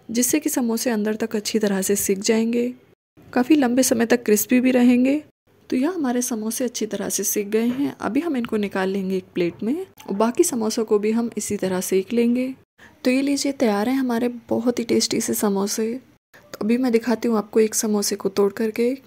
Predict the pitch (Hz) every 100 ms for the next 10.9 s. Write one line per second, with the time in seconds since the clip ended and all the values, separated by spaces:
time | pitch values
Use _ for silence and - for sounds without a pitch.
0 | _ _ - 247 254 254 - 285 - 294
1 | - 226 226 - 214 - 254 - 233 220
2 | 190 185 190 196 185 180 190 208 190 -
3 | 196 - 226 226 196 185 202 226 233 208
4 | 202 185 180 185 214 - _ _ _ _
5 | _ 226 226 202 208 - 214 202 208 233
6 | 277 247 214 214 240 220 190 226 208 214
7 | 190 190 208 226 233 220 208 226 202 202
8 | 277 _ _ - 285 285 277 240 240 226
9 | 214 202 208 196 208 214 226 214 - 254
10 | 254 262 254 247 262 240 262 262 262